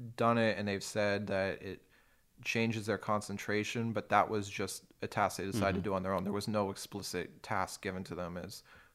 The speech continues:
Speaker 1: research
Speaker 2: It'd be
Speaker 1: participants,
Speaker 2: funny if they
Speaker 1: so
Speaker 2: were like, "I taste cinnamon," or <laughs> something.
Speaker 1: Uh, yeah, yeah. Well, that, that, that wouldn't happen,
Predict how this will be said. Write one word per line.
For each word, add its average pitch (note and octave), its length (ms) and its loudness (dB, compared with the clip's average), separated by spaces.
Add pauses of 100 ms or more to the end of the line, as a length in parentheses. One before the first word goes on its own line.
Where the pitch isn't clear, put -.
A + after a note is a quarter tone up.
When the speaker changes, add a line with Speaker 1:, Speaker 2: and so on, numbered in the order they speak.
Speaker 1:
research F2+ 520 -4
Speaker 2:
It'd - 60 -12
be - 60 -12 (180)
Speaker 1:
participants, - 480 -8
Speaker 2:
funny F#2+ 120 -2
if F#2 60 2
they F#2 80 2
Speaker 1:
so G#2 40 0
Speaker 2:
were G2+ 80 0
like, G2 200 -2
"I A2+ 80 0
taste - 420 -4
cinnamon," F#2+ 560 2
or G#2+ 100 0
<laughs> - 100 -2
something. A2+ 280 0 (140)
Speaker 1:
Uh, A#2 380 10
yeah, G#2+ 480 10
yeah. F#2+ 260 2
Well, G2+ 140 2
that, A#2+ 240 4
that, A#2 320 12
that A2 200 10
wouldn't F#2+ 240 -2
happen, - 300 -4